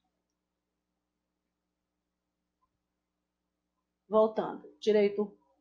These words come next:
romano, corpus juris civilis. Existe, até hoje, princípios que estão presentes no corpus juris civilis, que estão presentes em nossas leis até hoje. A primeira, como já falei,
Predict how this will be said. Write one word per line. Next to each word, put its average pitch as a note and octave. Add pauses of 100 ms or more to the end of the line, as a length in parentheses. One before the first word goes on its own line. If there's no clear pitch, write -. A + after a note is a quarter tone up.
(240)
romano, F3 (420)
corpus A#3
juris G3
civilis. E3 (1120)
Existe, A#3
até G3
hoje, G3
princípios A#3
que G#3+
estão A#3
presentes F#3
no F#3+ (100)
corpus G#3
juris G3
civilis, F#3
que -
estão G#3
presentes G#3+
em G#3+
nossas G#3
leis F#3+
até A3
hoje. -
A F#3
primeira, G3
como G3
já F#3
falei, G3